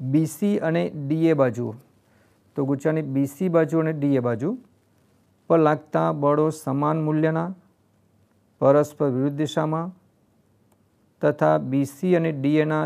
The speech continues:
દ્રવ્યમાન કેન્દ્રોને જોડતી રેખા પર એક જ રેખામાં લાગે છે. એટલે કે આ બંને જે બાજુઓ છે તેમની પર લાગતા બળો એ સમાન મૂલ્યના, પરસ્પર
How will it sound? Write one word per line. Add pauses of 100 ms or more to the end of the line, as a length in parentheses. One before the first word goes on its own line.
(140)
દ્રવ્યમાન
કેન્દ્રોને (100)
જોડતી
રેખા
પર (160)
એક
જ
રેખામાં (240)
લાગે (120)
છે. (760)
એટલે
કે
આ
બંને (760)
જે (380)
બાજુઓ (100)
છે (100)
તેમની
પર
લાગતા
બળો (140)
એ (100)
સમાન
મૂલ્યના, (1300)
પરસ્પર